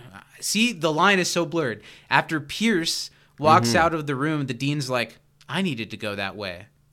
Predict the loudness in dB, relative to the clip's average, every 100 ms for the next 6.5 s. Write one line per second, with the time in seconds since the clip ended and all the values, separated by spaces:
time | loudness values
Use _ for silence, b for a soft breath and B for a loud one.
0 | 2 4 4 0 -4 -2 -4 -8 -12 -10
1 | -12 -12 -20 B B B -2 0 0 -4
2 | -6 -6 -6 -6 -6 -6 -4 -4 -4 -6
3 | -6 -2 -2 -4 -4 -4 -4 -2 -4 -2
4 | 0 0 -2 B B B -2 -2 0 0
5 | 0 0 -4 -8 -6 -4 -4 -4 -2 -2
6 | -4 -4 -2 -2